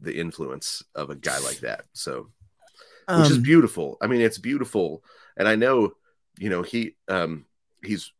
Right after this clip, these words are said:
Speaker 1: I don't know if he's always been a Christian. He's explicitly a Christian now. And I know that, um, we tend to
Speaker 2: Who, Master
Speaker 1: think
Speaker 2: P?
Speaker 1: Master P, yeah.
Speaker 2: Yeah, yeah.
Speaker 1: Um, I, I don't know.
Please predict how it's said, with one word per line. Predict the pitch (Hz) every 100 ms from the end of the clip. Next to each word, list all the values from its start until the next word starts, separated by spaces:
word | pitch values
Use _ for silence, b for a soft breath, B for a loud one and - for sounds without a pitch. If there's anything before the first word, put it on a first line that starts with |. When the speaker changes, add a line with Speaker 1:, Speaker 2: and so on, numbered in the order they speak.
| _ _ -
Speaker 1:
I | 117
don't | 101
know | 98
if | 90
he's | 80
always | 87 92 78
been | - 80
a |
Christian. | - 73 - 55
He's | 67 87
explicitly | 76 - - - 76 71
a | 71
Christian | 80 80 - 73
now. | 78 69 60 - _ _ _ _ _ _ _ _ - -
And | 107
I | 110
know | 123 123
that, | 101 78 - b b b b b -
um, | 95 85 78 - _ _ _ _ _ _ _ _ -
we | 98 113 120
tend | - - 98 98 92
to | -
Speaker 2:
Who, | 151 160
Master | 147 156 98
Speaker 1:
think | 156
Speaker 2:
P? | 175 185 208 b b b
Speaker 1:
Master | 104 101 85
P, | - 90
yeah. | 85 87 73
Speaker 2:
Yeah, | 131 117
yeah. | 113 104 101 - _ _ _ _ _
Speaker 1:
Um, | 98 98 76 - b b b b b _ _ _
I, | - 92 - -
I | 113
don't | 113 85
know. | 101 95 90